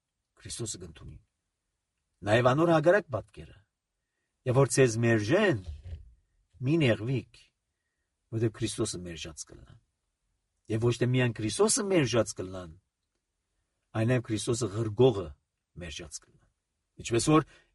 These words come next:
երբ որ կընդունին, Քրիստոսը կընդունին, Քրիստոսը ընդունելով, Քրիստոսը ղրգողը կընդունին, նաև անոր հակառակ պատկերը մերժումի։ Եվ ինչ ցևով որ ընդունիս, այդ ցևով ալ պիտի վարձատրվիս։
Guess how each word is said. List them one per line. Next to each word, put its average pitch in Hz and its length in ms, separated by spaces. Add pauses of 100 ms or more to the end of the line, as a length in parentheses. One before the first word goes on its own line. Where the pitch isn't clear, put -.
երբ - 180
որ 113 120
կընդունին, 123 440
Քրիստոսը 107 400
կընդունին, 117 460
Քրիստոսը 110 480
ընդունելով, 107 480 (240)
Քրիստոսը 110 480
ղրգողը 95 460
կընդունին, 87 480 (360)
նաև 101 260
անոր 98 260
հակառակ 98 340
պատկերը 95 460 (500)
մերժումի։ 87 640 (1400)
Եվ 143 220 (160)
ինչ 240 200
ցևով 190 440
որ 151 180
ընդունիս, 147 540 (840)
այդ 113 200
ցևով 110 300
ալ 131 120
պիտի 113 220
վարձատրվիս։ 92 720